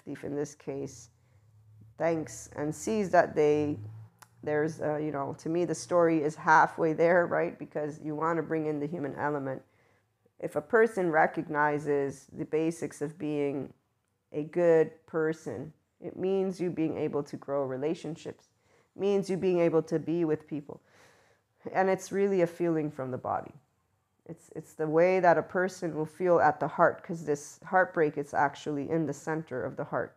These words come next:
When people have narcissism or fear of rejection, when they have emotional triggers, it's all in the heart. It's, it's not in, um, the head, even though the head is what will tell the story.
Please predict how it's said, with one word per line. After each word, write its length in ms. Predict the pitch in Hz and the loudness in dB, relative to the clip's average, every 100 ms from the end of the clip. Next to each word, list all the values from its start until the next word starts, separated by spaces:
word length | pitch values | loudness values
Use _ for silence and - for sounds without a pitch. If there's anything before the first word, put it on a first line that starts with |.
| _ | _
When 180 | 143 147 | -10 -8
people 440 | 190 180 175 165 | -8 -4 0 2
have 260 | 170 160 151 | 2 2 2
narcissism 960 | 147 160 170 170 165 151 147 143 139 - _ _ _ _ _ | 2 -2 -2 -10 -8 -6 -4 -4 -6 -12 _ _ _ _ _
or 300 | - 165 160 | 0 2 2
fear 300 | 160 185 175 | 2 2 2
of 100 | 151 | 2
rejection, 640 | 156 160 151 151 - 135 131 | -2 0 -2 -2 -8 -6 -2
when 100 | 139 | -2
they 100 | 165 | 2
have 220 | 180 170 | 2 2
emotional 480 | 156 156 160 147 135 | 2 0 -2 -6 -8
triggers, 600 | - 185 147 135 127 - | -8 -6 -2 -2 -4 -10
it's 160 | - - | -16 -4
all 380 | 156 147 143 - | 0 2 2 0
in 200 | 151 139 | -4 -4
the 80 | 135 | -4
heart. 280 | 165 139 - | -4 -6 -8
It's, 220 | 160 - | -14 -18
it's 240 | 160 - | -20 -14
not 460 | 147 151 151 139 - | -4 0 0 0 -6
in, 380 | 135 127 131 135 - | -8 -6 -6 -8 -12
um, 420 | 147 135 139 131 - | -10 -8 -8 -10 -10
the 100 | 147 | -10
head, 260 | 151 151 147 - _ _ _ _ _ - | -6 -4 -6 -10 _ _ _ _ _ -8
even 300 | 185 190 185 | -2 2 6
though 180 | 180 | 6
the 100 | 160 | 6
head 340 | 165 214 208 170 | 6 8 6 6
is 140 | 180 | 0
what 180 | 165 127 | 0 0
will 120 | 147 | 0
tell 240 | 135 165 147 | -4 -4 -4
the 80 | |
story. 440 | 147 - 156 - | -8 -10 -10 -10